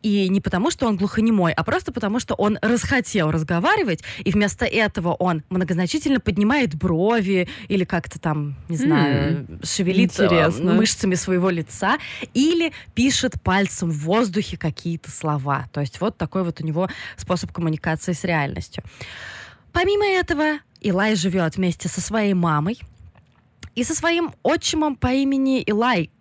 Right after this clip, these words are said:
Speaker 1: э, со своим отчимом по имени Лайл. Илай, Лайл, господи, Австралия. Вы можете какие-то более разные имена придумывать. Лайл вроде как хороший парень, не считая того, что он торгует героином.
Speaker 2: Эу.
Speaker 1: Да, и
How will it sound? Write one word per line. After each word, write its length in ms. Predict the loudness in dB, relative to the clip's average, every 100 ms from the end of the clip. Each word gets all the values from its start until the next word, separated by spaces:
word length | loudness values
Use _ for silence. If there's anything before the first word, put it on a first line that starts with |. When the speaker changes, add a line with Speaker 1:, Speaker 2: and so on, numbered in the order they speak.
| -4
Speaker 1:
э, 300 | 0 0 -2
со 120 | -2
своим 160 | -2 -2
отчимом 260 | 0 -2
по 60 | 0
имени 180 | 0 0
Лайл. 420 | 2 2 0 -4 -10
Илай, 380 | -6 -2 0 0
Лайл, 420 | -2 -2 -4 -4
господи, 320 | -8 -6 -4 -4
Австралия. 760 | 0 0 2 2 4 6 6
Вы 180 | 6 6
можете 260 | 6 4
какие-то 280 | 4 2 2
более 340 | 2 4 4 4
разные 360 | 4 4 2
имена 300 | 2 2 2
придумывать. 520 | 0 -2 0 0 -2 -6 -8 -8 -8 -10 -14 -16 -4
Лайл 380 | 0 2 2 2
вроде 220 | 0 -2
как 140 | -4
хороший 300 | -2 -2 0
парень, 220 | 0 2 0
не 60 |
считая 240 | -2 -2 0
того, 200 | 0 -2
что 200 | 0 0
он 200 | 2 0 -2
торгует 320 | -2 0 0
героином. 580 | 2 2 2 2 0 -2 2
Speaker 2:
Эу. 420 | 4 6 6 4 0 -10 -12 -4
Speaker 1:
Да, 460 | -2 0 2 2 2
и 380 | 2 2 2